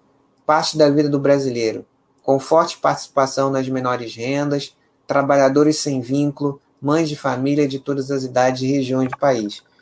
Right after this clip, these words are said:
Não é um perfil de crédito desejado pelas instituições financeiras tradicionais. Eles conhecem muito bem esse cliente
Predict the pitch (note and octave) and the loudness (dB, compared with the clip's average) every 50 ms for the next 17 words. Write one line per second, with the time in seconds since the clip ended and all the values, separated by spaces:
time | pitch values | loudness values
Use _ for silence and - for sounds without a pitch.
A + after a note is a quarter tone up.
0 | _ _ _ _ C#3+ D3+ D#3+ D#3 D#3 E3 F3+ F#3 F#3 - F3+ E3 - - D#3+ E3 | _ _ _ _ 2 4 6 6 6 6 6 4 4 2 2 2 0 0 -4 -2
1 | D#3 D#3 D#3 - - C#3+ D3 D3 D3 D3 - - - C#3+ D3+ D3 C#3+ D3+ D3+ C#3 | -2 -2 -2 0 4 6 8 8 6 6 0 -6 0 2 2 2 4 4 2 2
2 | B2+ C3+ C3 C3 C3+ C3+ C#3 C3+ - _ _ _ _ _ _ _ _ _ C#3+ C#3 | 4 4 4 4 4 4 2 -2 -6 _ _ _ _ _ _ _ _ _ 2 4
3 | C#3 C#3+ C3+ C#3 D3 C#3+ - - - C#3 - - - C3+ C3+ C3+ C3+ - - - | 4 4 2 2 -2 -6 -6 -10 -10 -10 -10 -8 -6 -6 -6 -6 -8 -10 -8 -6
4 | C#3+ C#3+ C#3+ C3 - - B2+ B2 C3 C3 - - C3 C3 B2+ B2+ - - D3 C#3+ | -6 -4 -6 -6 -6 -6 -4 -4 -4 -6 -6 -4 -2 -2 -2 -2 -4 -6 -4 -2
5 | C3 A2+ G#2 G#2 G#2 A2 B2 A#2+ - - - C#3+ C#3+ C#3 C#3 C#3+ D3 - - C#3 | -2 -2 -2 -4 -4 -6 -8 -8 -10 -6 -2 0 0 2 2 0 -2 -4 -4 -4
6 | C3 C3 D3 E3+ E3+ - D#3 C3 C3 C3 C#3 C#3 C3+ C3 - - - _ D3+ D#3 | -2 -2 -2 -2 -2 -4 -2 0 2 2 2 0 -2 -4 -8 -12 -8 _ 0 2
7 | D3+ C#3+ C#3+ D3+ D3+ - - D#3+ D#3 | 2 2 2 0 -2 -4 -6 -10 -10